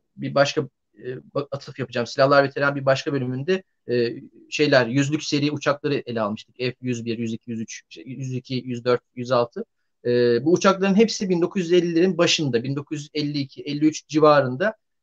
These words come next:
tasarlanmış, elli birde falan. Ve bir iki sene içerisinde hemen devreye girmiş uçaklar ve döneme göre, e, içerdikleri teknolojik kabiliyetler muazzam.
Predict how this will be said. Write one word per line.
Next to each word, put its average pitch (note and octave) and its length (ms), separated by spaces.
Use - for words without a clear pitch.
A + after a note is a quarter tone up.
tasarlanmış, E3 800
elli C#3 320
birde B2+ 240
falan. F3+ 300
Ve F3+ 200
bir F3+ 60
iki G#3 180
sene A3 160
içerisinde G#3 460
hemen A#3+ 440
devreye F3+ 400
girmiş E3+ 280
uçaklar A3 400
ve G#3+ 200
döneme F3 260
göre, F#3+ 340
e, C#3 120
içerdikleri E3 640
teknolojik D#3+ 460
kabiliyetler F3+ 520
muazzam. D3+ 480